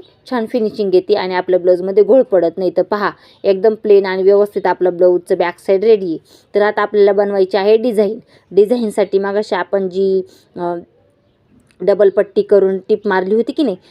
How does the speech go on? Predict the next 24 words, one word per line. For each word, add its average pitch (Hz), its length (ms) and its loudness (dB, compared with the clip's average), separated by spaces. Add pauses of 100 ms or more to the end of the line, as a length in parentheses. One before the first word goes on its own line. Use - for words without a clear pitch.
(200)
ती 208 80 0
घ्यायची 220 480 0
आणि 185 240 -6
आता 196 260 -2
याची 190 260 2
आपल्याला 185 340 -2
फ्रिल 302 300 -2
बनवायची. 170 640 -2 (320)
फ्रिल 285 180 2
बनवताना 233 560 -2
step 220 300 0
by 214 100 0
step 208 300 0
आपण 208 260 -2
कशा 226 260 -2
पद्धतीने 202 520 -2
फ्रिल 196 280 2
बनवली 185 380 0
पाहिजे, 185 460 2 (340)
आपण 202 380 -2
जे 202 120 2
फ्रिलची 202 440 -2
जी, 202 300 2 (340)
अ, 180 300 0